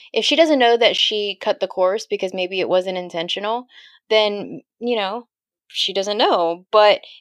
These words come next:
if they tell her, "Well, hey, look at your times, it doesn't make any sense,"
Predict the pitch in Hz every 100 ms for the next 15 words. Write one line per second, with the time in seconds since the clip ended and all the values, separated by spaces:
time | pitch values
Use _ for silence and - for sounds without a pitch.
0 | - 214 - 220 226 240 226 220 208 -
1 | _ - 208 196 262 269 214 190 - 214
2 | 220 208 196 175 254 254 196 175 170 170
3 | - 202 220 214 190 196 185 160 165 -
4 | 262 220 185 - -